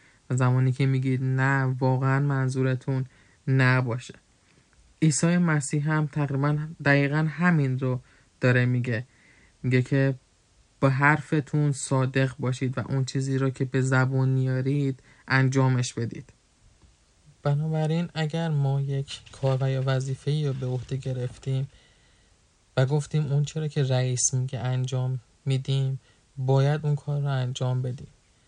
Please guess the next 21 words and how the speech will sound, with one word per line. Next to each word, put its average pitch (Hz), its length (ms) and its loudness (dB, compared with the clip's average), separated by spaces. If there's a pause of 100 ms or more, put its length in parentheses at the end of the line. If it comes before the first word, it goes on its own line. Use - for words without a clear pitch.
(240)
دروغ 139 400 2
گفتن 139 680 0 (120)
عاقلانه 131 1080 0 (120)
و 131 260 0
زیبا 131 480 0
نیست. 131 500 0 (720)
و 135 80 0
دلیل 147 400 0
دوم 135 640 -2
کاملاً 135 540 0 (100)
عملیه 139 600 0 (840)
و 131 40 0
این 131 240 2
همون 139 320 2
چیزی 139 380 -2
هستش 139 520 -4
که 135 320 -2
آیات 135 500 -2
هفت 139 560 -4
تا 135 160 -2
نه 139 440 2